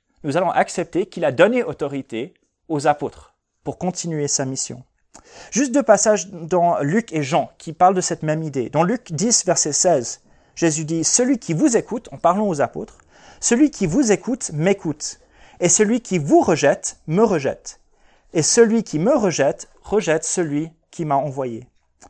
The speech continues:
Et dans Jean treize, verset vingt, « En vérité, en vérité, je vous le dis, qui reçoit celui que j'aurai envoyé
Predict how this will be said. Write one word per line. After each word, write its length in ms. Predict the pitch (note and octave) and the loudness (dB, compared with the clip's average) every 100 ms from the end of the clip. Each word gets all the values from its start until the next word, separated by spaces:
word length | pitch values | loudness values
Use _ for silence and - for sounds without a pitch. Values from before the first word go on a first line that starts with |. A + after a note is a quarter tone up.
| _ _ _ - | _ _ _ 4
Et 200 | F#3 - | 4 4
dans 180 | D#3+ F3 | 2 2
Jean 280 | D#3 G3 G3 | 4 2 2
treize, 320 | - E3+ E3 | 2 2 2
verset 300 | C#3+ - D#3 | 0 -2 -4
vingt, « 220 | D3+ C3 - | -4 -6 -4
En 80 | E3+ | 0
vérité, 460 | F3+ C4 C4+ F3+ | 2 2 2 0
en 120 | C#3 D3+ | -2 0
vérité, 440 | F#3 G3+ F#3+ C#3 | 0 0 -2 -4
je 140 | C3+ | 2
vous 140 | G#3 G3 | 0 2
le 140 | E3+ | -2
dis, 260 | B2+ A2+ - _ _ _ _ - | -4 -10 -14 _ _ _ _ -4
qui 180 | C4 | -2
reçoit 500 | C#4 C4 - D#3+ C#3 | 0 0 2 4 4
celui 420 | C#3+ - G#3+ G#3 G3 | 2 4 4 4 -2
que 160 | E3 | -4
j'aurai 240 | C#3 D3 B2 | 0 0 0
envoyé 600 | B2+ C4 E3 B2+ C#3+ | -2 0 0 0 -4